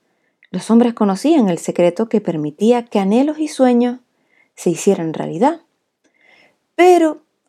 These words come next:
abusaron de él de tal manera que los sabios responsables de cuidarlo decidieron esconderlo en un lugar al cual solo pudiera llegar quien verdaderamente lo mereciera. Pero,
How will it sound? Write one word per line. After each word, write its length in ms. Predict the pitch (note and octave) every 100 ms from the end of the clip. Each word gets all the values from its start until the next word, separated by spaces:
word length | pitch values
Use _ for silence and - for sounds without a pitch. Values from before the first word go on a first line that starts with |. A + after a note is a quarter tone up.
| _
abusaron 720 | G3+ F3 E3 - G3+ G3+ G3
de 160 | F#3+ G3+
él 120 | F#3+
de 140 | E3+
tal 460 | E3 _ B3+ C4 B3
manera 580 | A3 G#3+ A3+ A3+ A3+ - _
que 120 | - F3
los 160 | E3+
sabios 380 | - D#3+ D#3 E3+
responsables 600 | E3+ - F#3 F3+ F#3+ D#3+
de 140 | A3+
cuidarlo 600 | A#3 B3 F#3 E3 F#3+ E4 - _ _ _ _ _ _
decidieron 600 | - F3+ - D3+ D3+ E3+
esconderlo 760 | G3 - - D3+ C#3+ A#3 D4 G#3
en 100 | F#3
un 160 | F#3+
lugar 380 | G#3 G3+ F3+ F#3+ _ _ _ _
al 180 | - E3+
cual 300 | - C4 D#4 D4+
solo 540 | - - F4 G4 C#4
pudiera 380 | G#3+ G3+ G#3+ A3+
llegar 380 | G#3+ G3 F#3+ G#3
quien 440 | - F3+ E3 F3
verdaderamente 800 | F3+ F3+ D#3 E3 E3 D#3 D#3+ B3+
lo 140 | A#3+
mereciera. 600 | D#3 E3 - E4 F#4+ G3+ _ _ _ _ _ _ _ _ _ _ _
Pero, 520 | - E4+ E4 E4 E4